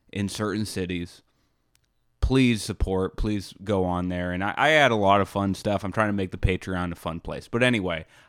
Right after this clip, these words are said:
I digress. Please enjoy the interview. Thank you for listening.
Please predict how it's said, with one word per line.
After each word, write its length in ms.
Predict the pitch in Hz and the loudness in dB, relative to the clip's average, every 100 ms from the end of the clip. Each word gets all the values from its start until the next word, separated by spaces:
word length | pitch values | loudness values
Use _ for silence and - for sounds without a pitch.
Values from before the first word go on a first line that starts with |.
| - | 0
I 120 | 107 | 2
digress. 600 | 113 110 95 95 87 85 - _ _ _ | 4 2 2 -2 -4 -8 -14 _ _ _
Please 320 | - 135 139 | 2 6 6
enjoy 260 | 120 113 110 | 4 2 4
the 140 | 107 | 2
interview. 440 | 101 95 90 92 87 _ - | 0 -2 -2 -2 -4 _ -2
Thank 240 | 113 104 | -2 0
you 60 | 98 | -4
for 120 | 95 | -4
listening. 460 | 90 - 85 62 | -4 -6 -10 -12